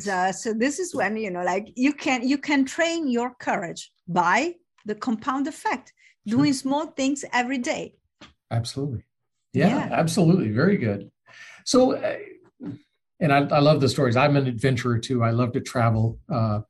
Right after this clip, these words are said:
Speaker 1: I've traveled alone. I've gone camping alone, hiking alone. Yeah, yeah, I love it. Um, how many people do you have working for you now? I mean, you're probably, are you a solopreneur right now?
Speaker 2: I am a solopreneur.
Speaker 1: Okay.
Speaker 2: I have a, a team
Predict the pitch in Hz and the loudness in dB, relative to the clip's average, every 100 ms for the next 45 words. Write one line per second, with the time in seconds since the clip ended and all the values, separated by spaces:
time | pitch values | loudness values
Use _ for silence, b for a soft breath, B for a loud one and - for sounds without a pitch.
0 | _ _ 123 104 139 135 131 120 120 143 | _ _ -8 -2 0 2 2 2 2 4
1 | 143 139 110 107 - 104 92 185 165 160 | 4 2 0 -2 -2 -2 4 6 6 6
2 | 135 139 135 123 151 147 135 127 123 123 | 4 2 2 2 0 0 0 2 2 0
3 | 120 - b b b b _ 240 202 175 | 0 -4 b b b b _ -10 -6 -4
4 | 202 135 117 101 - _ _ _ _ - | -2 -2 0 0 -4 _ _ _ _ -2
5 | 113 107 107 - _ _ _ 151 139 135 | 2 2 0 -8 _ _ _ 0 2 2
6 | 135 - b b b b b b _ _ | -2 -6 b b b b b b _ _
7 | _ _ _ _ _ _ _ _ _ - | _ _ _ _ _ _ _ _ _ -6
8 | - 262 240 - 185 127 127 117 110 107 | 2 6 6 8 4 4 2 4 2 0
9 | - - 131 117 123 107 104 101 - - | -8 -6 -4 -2 -2 -2 0 0 -2 -10
10 | _ _ - 139 139 139 170 185 240 190 | _ _ 2 4 6 6 6 4 4 4
11 | 147 147 139 170 160 165 165 147 160 175 | 4 4 4 4 4 4 2 0 -2 -4
12 | - 135 135 165 180 269 277 262 247 - | -4 -6 -4 -4 2 2 4 2 0 0
13 | 302 320 294 285 285 359 392 240 254 269 | 0 0 -2 0 2 2 2 2 2 0
14 | 247 233 226 226 - 226 - 294 262 359 | 2 4 4 0 -2 -6 -6 -4 -4 -6